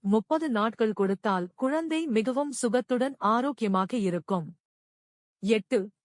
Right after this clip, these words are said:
கவுனி அரிசி இது ஒரு ராஜ உணவு. நரம்புகளை பலப்படுத்தி, உடம்பில் உள்ள கழிவுகளை அகற்றி ஆயுளை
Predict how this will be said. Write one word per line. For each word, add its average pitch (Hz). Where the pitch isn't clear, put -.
கவுனி 302
அரிசி 247
இது 269
ஒரு 277
ராஜ 233
உணவு. 185
நரம்புகளை 285
பலப்படுத்தி, 196
உடம்பில் 285
உள்ள 214
கழிவுகளை 233
அகற்றி 214
ஆயுளை 285